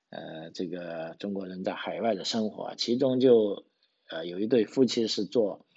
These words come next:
呃，这个房产中介的啊，我记得那个节目应该他们在美国的啊，当时我还鄙视了一下，我说，这国内的高级知识分子去到，啊，这个美国怎么做中介，居然也那么开心，啊，而且还要上电视啊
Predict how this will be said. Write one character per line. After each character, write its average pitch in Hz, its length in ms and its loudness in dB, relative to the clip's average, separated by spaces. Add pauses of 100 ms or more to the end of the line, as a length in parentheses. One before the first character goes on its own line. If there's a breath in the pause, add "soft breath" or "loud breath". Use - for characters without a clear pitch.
(720 loud breath)
呃， - 280 -12
这 101 120 -6
个 87 240 -10
房 92 200 -12
产 101 160 -10
中 123 180 0
介 131 160 8
的 80 60 -4
啊， - 260 -16
我 - 60 -18
记 123 160 -4
得 107 180 -2
那 113 200 -6
个 104 140 -4
节 95 200 -6
目 104 140 -6
应 104 100 -6
该 101 140 -8
他 113 160 -10
们 113 100 -4
在 110 120 0
美 78 200 -8
国 92 200 -6
的 92 80 -6
啊， 90 140 -18
当 127 180 -10
时 127 80 -4
我 98 120 0
还 110 140 -2
鄙 98 240 -4
视 - 180 2
了 98 140 2
一 - 20 -4
下， 92 180 -8
我 82 140 -12
说， 123 180 -16 (720 loud breath)
这 120 140 -4
国 107 180 -2
内 131 160 0
的 104 100 4
高 120 200 2
级 117 160 -2
知 110 120 -6
识 127 160 -2
分 113 260 -4
子 85 140 -6
去 - 180 -4
到， 104 120 -2
啊， 90 400 -6
这 98 160 -6
个 - 720 -8
美 80 280 -10
国 98 200 -4
怎 95 100 -6
么 98 120 -6
做 110 180 0
中 123 240 -4
介， 123 220 0
居 - 160 -4
然 110 140 0
也 82 120 -4
那 113 100 -8
么 98 100 -6
开 110 240 -2
心， 107 300 -4 (480 loud breath)
啊， 82 120 -10
而 98 180 -10
且 101 80 -10
还 92 160 -6
要 104 100 0
上 113 240 0
电 120 200 6
视 - 180 0
啊 - 140 -6